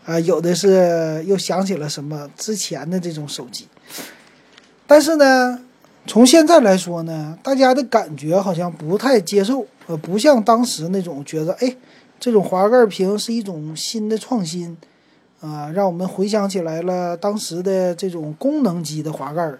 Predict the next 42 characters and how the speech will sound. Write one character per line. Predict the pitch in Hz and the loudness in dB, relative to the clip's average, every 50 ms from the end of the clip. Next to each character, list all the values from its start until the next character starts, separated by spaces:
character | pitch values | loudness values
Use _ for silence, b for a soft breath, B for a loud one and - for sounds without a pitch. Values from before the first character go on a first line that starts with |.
| _ _ _ | _ _ _
手 | - - - 135 127 | -12 -10 -10 -10 -10
机。 | - - 127 - B B B B B B B B B B B B B B _ _ | -12 -14 -16 -18 B B B B B B B B B B B B B B _ _
但 | - 269 285 | 6 6 6
是 | 269 285 277 | 6 4 4
呢， | 269 254 254 254 247 - - _ _ _ _ - | 4 4 2 0 -4 -10 -16 _ _ _ _ -10
它 | - - 262 262 | -2 0 0 0
的 | 277 | 0
市 | 262 - - - 339 262 | 0 -2 -2 -2 -2 -2
场 | - - 202 190 - - 143 | -2 -4 -8 -10 -10 -8 -6
啊， | 160 175 165 147 123 - - _ _ - | -4 -4 -4 -4 -8 -12 -20 _ _ -8
现 | - - 220 220 | 0 2 4 6
在 | 233 233 226 | 6 6 6
的 | 208 208 | 6 4
用 | 220 226 220 202 | 2 2 2 0
户 | - 240 226 190 | 0 -2 -4 -4
觉 | 151 - 156 156 165 | -4 -4 -6 -4 -2
得 | 170 196 190 - _ _ _ _ _ _ _ _ _ _ _ _ _ _ _ _ _ _ _ _ - - - _ _ | -2 -2 -2 -4 _ _ _ _ _ _ _ _ _ _ _ _ _ _ _ _ _ _ _ _ -18 -18 -18 _ _
稍 | - - - 185 | -4 0 4 4
微 | 180 180 180 | 6 6 6
有 | 180 175 | 4 4
点 | 170 175 160 151 | 2 0 -2 -2
不 | 147 156 | -4 -8
好。 | - - - - - _ _ _ B B B B B B B B B B B B B B B B B B B | -8 -10 -10 -12 -14 _ _ _ B B B B B B B B B B B B B B B B B B B
那 | 247 247 | 2 6
到 | 247 320 330 311 | 8 8 8 8
底 | 226 190 | 6 2
是 | 160 170 226 | -2 -4 -6
出 | 202 - - - 330 330 | -6 -6 -2 0 0 0
于 | 302 302 | 0 0
什 | 254 - 202 180 | -2 -2 -2 -2
么 | 208 254 | -2 -2
原 | 247 214 185 185 214 262 | -2 0 0 0 0 0
因 | 285 262 214 196 185 | 0 -2 -2 -2 -4
呢？ | 175 170 | -6 -6
我 | 170 170 | -6 -8
们 | 160 165 | -8 -6
来 | 180 185 190 | -6 -6 -6
分 | 185 - 220 226 226 | -4 -2 -2 -2 -2
析 | 190 175 160 139 131 | -4 -8 -12 -16 -16
一 | 127 | -18
下 | 123 143 | -18 -18
啊。 | 156 - - 107 101 - | -20 -20 -20 -20 -20 -20